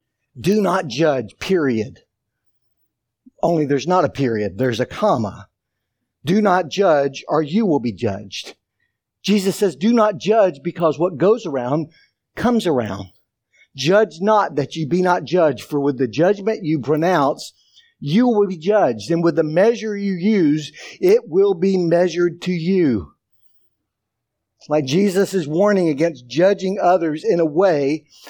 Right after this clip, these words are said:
that we would not want applied to us, kind of like the golden rule of judging. You know,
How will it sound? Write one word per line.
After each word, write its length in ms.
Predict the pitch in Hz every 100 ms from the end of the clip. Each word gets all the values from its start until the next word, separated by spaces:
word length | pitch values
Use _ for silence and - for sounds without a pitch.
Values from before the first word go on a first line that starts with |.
| - -
that 200 | 196 185
we 220 | 180 196
would 320 | 151 220 196
not 380 | 202 196 208 -
want 440 | 127 170 165 170 -
applied 600 | 156 - 160 143 143 131
to 220 | 156 175
us, 260 | 160 147 143
kind 240 | - 170
of 80 | 165
like 160 | 156 160
the 80 | 123
golden 580 | 110 147 170 170 175
rule 320 | 135 139 147 143
of 140 | 127
judging. 640 | 117 156 156 139 113 98 _ _ _ _ _ _ _
You 120 | 175
know, 380 | 151 135 160 139